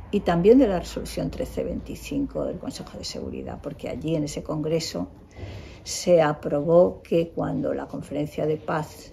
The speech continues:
se instituyera, después de un-, una guerra, las mujeres tenían que participar.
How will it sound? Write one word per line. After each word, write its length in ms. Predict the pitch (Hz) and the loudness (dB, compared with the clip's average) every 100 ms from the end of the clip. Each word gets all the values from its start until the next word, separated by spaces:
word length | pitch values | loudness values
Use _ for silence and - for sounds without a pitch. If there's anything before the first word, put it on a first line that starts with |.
| - | -14
se 200 | - - | -8 -6
instituyera, 920 | - - 160 208 170 196 196 180 196 240 | -6 -6 -8 -6 0 4 4 4 0 -2
después 440 | - - - - | -8 -10 -12 -8
de 140 | - - | -6 -4
un-, 200 | - - - | -6 -8 -6
una 260 | 170 143 | -4 0
guerra, 400 | 160 180 175 190 - - - - - | 0 0 -2 -6 -8 -18 -20 -18 -10
las 160 | - | -6
mujeres 340 | 196 - 160 - | -6 -4 -4 -4
tenían 380 | - 190 170 170 | -4 -2 -4 -6
que 120 | - | -10
participar. 680 | - 151 - - - - | -10 -12 -14 -18 -18 -16